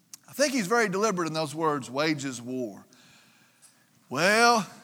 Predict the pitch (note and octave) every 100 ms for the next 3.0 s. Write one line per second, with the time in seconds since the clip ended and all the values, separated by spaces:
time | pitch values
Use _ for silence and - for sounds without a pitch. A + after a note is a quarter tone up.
0 | - - - - E3 - G#3 F#3 F#3 F#3+
1 | F#3+ F3+ E3+ F#3+ G3 G3 D3 D#3 F#3 -
2 | E3+ B2+ B2+ C3+ C#3 C#3+ - C#3 A2